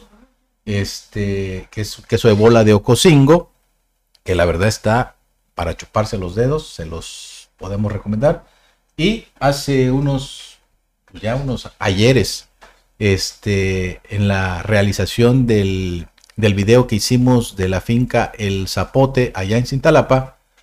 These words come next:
pues el, el nieto del dueño me hizo favor de regalarme un tequila con el nombre de Don Tavo Toledo.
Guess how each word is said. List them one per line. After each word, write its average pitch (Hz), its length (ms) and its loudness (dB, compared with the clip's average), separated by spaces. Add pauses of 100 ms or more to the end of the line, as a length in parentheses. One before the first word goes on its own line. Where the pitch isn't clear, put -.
(240)
pues - 380 0
el, 90 420 -8 (200)
el 107 220 2
nieto 139 360 4
del 123 160 0
dueño 127 440 2
me 104 120 -2
hizo 107 200 -4
favor 104 320 -4
de 110 120 -2
regalarme 107 840 -2
un 113 160 -2
tequila 117 640 0 (460)
con 101 220 -4
el 90 160 -8
nombre 107 480 -4 (240)
de 95 120 -12
Don 90 160 -14
Tavo 117 260 -4
Toledo. 127 540 0